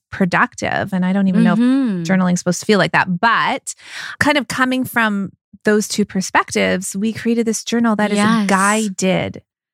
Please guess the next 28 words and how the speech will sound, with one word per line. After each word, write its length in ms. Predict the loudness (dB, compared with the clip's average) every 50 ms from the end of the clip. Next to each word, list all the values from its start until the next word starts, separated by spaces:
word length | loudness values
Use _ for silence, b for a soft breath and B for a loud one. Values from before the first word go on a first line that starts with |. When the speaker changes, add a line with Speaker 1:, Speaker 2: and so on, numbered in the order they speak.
| _ _
Speaker 2:
Yes. 600 | 0 2 4 4 4 2 2 0 -2 -6 -10 -8 -6 -4
And 120 | -2 0
by 120 | 2 0 0
guided, 580 | 0 0 0 0 0 0 0 0 -2 -2 -2 -4
it 160 | -6 -8 -8
has 380 | -6 -4 -2 -2 -2 -2 -4
writing 500 | -6 -4 -2 0 0 0 -2 -2 -2 -4
prompts. 760 | -4 -6 -4 -2 0 0 0 0 -2 -4 -6 -8 -8 -10 -10 -14 b b b b -2
It 140 | -2 0 2
has 200 | 2 0 0 0
a 60 | 0
lot 220 | 0 2 2 2
of 80 | 0 0
science 500 | -2 -2 0 0 2 2 0 -2 -4 -4
and 200 | -6 -4 -4 -4
research 560 | -4 -2 -2 -2 -2 -2 -2 -2 -2 -2 -4
and 160 | -6 -6 -6 -8
facts 500 | -6 -2 -2 -2 -2 -2 -6 -8 -4 -2
in 140 | 0 0
it. 280 | 2 0 0 -2 -4 -8 B B B B B B -6
It 80 | -4 -2
has 220 | 0 0 0 0
a 60 | 0
lot 280 | -2 0 0 0 2 0
of 160 | 0 -2 -4
really 480 | -4 -4 -2 -2 -2 0 -2 -2 -4 -6 _ _ _ _ _ _ 0
impactful 640 | 0 0 0 0 0 -2 -2 -2 -2 -6 -8 -8 -8
quotes. 600 | -6 -2 0 2 2 2 0 -2 -4 -8 -12